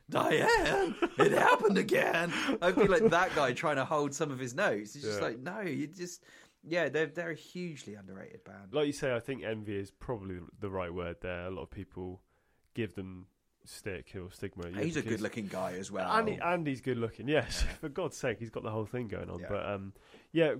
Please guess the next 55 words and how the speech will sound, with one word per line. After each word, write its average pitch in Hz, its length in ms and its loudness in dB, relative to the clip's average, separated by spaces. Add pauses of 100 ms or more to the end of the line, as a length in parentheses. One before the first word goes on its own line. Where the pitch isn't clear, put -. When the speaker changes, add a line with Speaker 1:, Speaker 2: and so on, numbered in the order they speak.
Speaker 2:
really 151 260 2
good 127 140 -6
shout. 104 320 -2
I 101 40 -4
like 110 200 -2
the 101 80 -4
idea 101 200 -4
of 98 60 -10
having, 98 320 -8 (220)
having 101 200 -10
those 98 160 -8
guys 95 200 -8
on. 95 260 -12
Speaker 1:
Mm. 82 60 -18 (600)
Speaker 2:
So - 120 -2
that 175 100 4
was 170 140 -2
our, 170 340 6 (680)
our, 170 280 6
uh, 156 360 4
mixtape. 170 500 0
Speaker 1:
Shall - 220 -4
we 170 120 0
go 180 180 0
for 180 180 -4
our 170 60 0
Speaker 2:
Yeah. 160 60 0
Speaker 1:
reserve 165 400 -2
lists? - 600 -10 (640)
Speaker 2:
Uh, 120 380 4
I'll 113 100 2
be 131 140 0
honest 135 240 2
with 139 80 0
you, 156 300 -2 (140)
I 117 120 -2
don't 110 180 -4
have 107 260 -6
a 101 80 -12
reserve 101 380 -6
list 101 160 -10
in 104 60 -10
front 117 180 -6
of 107 100 -8
me 113 120 0
<laughs> - 0 -
because - 420 -6
I 117 60 0
was 117 120 -2
quite 151 360 6
confident 117 460 -2
that 110 120 -2
you 113 180 -4
would, 110 140 -4
uh, 110 180 0